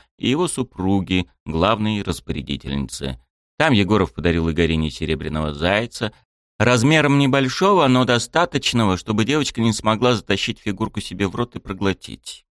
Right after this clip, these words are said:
О существовании подобных опасностей землянин узнал ещё в родном мире от жены своего сослуживца Алексея Беженцева –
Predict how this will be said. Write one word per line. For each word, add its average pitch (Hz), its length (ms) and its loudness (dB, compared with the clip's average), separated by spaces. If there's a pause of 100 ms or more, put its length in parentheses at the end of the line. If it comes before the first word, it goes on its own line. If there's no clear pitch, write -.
(680)
О - 20 2
существовании 123 920 0
подобных 98 540 -2
опасностей 123 720 -4
землянин 90 560 2
узнал 85 380 2
ещё 85 220 -4
в 80 40 -2
родном 85 320 0
мире 87 380 2
от 78 100 -2
жены 82 280 0
своего 80 380 -2
сослуживца 78 760 -6 (260)
Алексея 87 540 -2
Беженцева – 73 800 -2